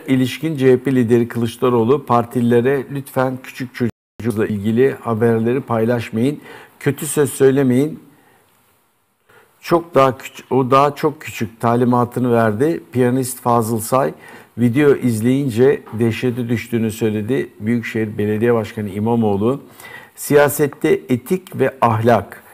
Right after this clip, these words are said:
ne yazık ki iyice terk edildi açıklamasını yaptı. Evet. Erdoğan da gülüyor, çok mutlu. Hatta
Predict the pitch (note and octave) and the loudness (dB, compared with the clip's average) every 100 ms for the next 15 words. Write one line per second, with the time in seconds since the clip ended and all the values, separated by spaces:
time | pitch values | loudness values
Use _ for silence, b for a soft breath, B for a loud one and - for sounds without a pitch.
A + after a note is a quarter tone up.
0 | B B B2 D3+ C3 A2 A#2 - G#2+ D3+ | B B 0 2 2 -2 -10 -14 -10 -6
1 | B2+ C3 C3 B2+ A2 G#2 F#2 F2+ F#2 - | -2 -4 -2 -2 -2 -4 -6 -8 -8 -14
2 | - - F#2+ F#2 - F2 F2 F2+ - F#2 | -18 -12 -10 -10 -10 -10 -10 -12 -12 -14
3 | - _ _ _ _ - - - - - | -14 _ _ _ _ -20 -20 -20 -20 -20
4 | - F#2+ - - - - - - - - | -16 -14 -14 -18 -20 -16 -16 -18 -20 -20
5 | - - _ _ _ - - _ _ _ | -20 -20 _ _ _ -20 -20 _ _ _
6 | - B B B B _ A#2 A2+ A2 B2+ | -20 B B B B _ 0 2 4 4
7 | C#3 B2+ F#2+ F#2+ G2 G2 - A#2 - G#2+ | 4 2 0 0 0 -2 -6 -8 -6 -10
8 | - G2+ F#2+ G#2+ A2 F3 D#3+ | -2 -2 -2 -4 0 2 2